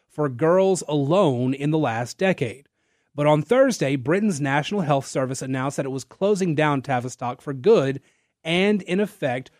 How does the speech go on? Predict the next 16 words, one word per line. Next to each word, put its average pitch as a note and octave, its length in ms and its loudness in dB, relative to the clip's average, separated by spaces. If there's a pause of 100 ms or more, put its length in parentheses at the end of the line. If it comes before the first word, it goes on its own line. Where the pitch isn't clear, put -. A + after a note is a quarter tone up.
(140)
rebuking E3 600 0
the C#3+ 80 0
common C#3+ 400 -2
American C3+ 460 0
medical C#3 280 0
approach E3 560 -2
known D#3+ 600 2 (520)
as D3 220 0
gender-affirming C3+ 960 -4
care B2+ 420 -2
for C3+ 180 -12
treating F3+ 460 -6
children C#3+ 400 -4
with C3 100 -4
gender A#2 320 -8
dysphoria. C3 640 -2